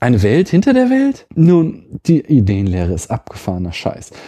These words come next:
Und wir werden noch einige Folgen brauchen, um uns zu erarbeiten, warum Platon überhaupt auf so eine durchgeknallte Idee,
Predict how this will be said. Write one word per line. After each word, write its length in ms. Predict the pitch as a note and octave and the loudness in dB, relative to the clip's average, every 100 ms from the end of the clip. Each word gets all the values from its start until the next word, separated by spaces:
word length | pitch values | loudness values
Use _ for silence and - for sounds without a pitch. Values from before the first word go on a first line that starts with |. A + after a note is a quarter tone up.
| - - | -10 -2
Und 200 | C#3+ C#3 | 0 2
wir 140 | C#3 | 2
werden 360 | C3 A#2+ A#2 A#2 | 2 4 4 2
noch 240 | A2+ - | 0 -4
einige 360 | A#2 C#3+ D#3 C#3+ | -6 -4 -4 -4
Folgen 380 | - B2+ B2 | -2 0 0
brauchen, 380 | A#2 A2 G#2 A2+ | 0 -2 0 -2
um 160 | A#2+ B2 | 0 0
uns 160 | A#2 | 0
zu 100 | - | -4
erarbeiten, 680 | F#2+ D2 A2 B2+ B2 - C3 | -4 -2 0 0 -2 0 2
warum 420 | G#2 F#2+ G2+ C#3 E3 | 2 0 0 -2 -4
Platon 680 | - F2 G#2+ - C#3 C#3 - | -6 -4 -4 -2 -2 -2 -4
überhaupt 640 | - G#2+ - D#3 G3 - | -4 -4 -2 -2 -2 -6
auf 160 | - C3+ | -4 -4
so 200 | - D3+ | -2 -2
eine 200 | C#3 C3 | 2 2
durchgeknallte 840 | A2+ D3+ - - - C3+ C#3+ C#3+ | 2 0 0 -6 -6 -4 -2 -2
Idee, 400 | C#3 B2 C#3+ E3 | 0 2 2 0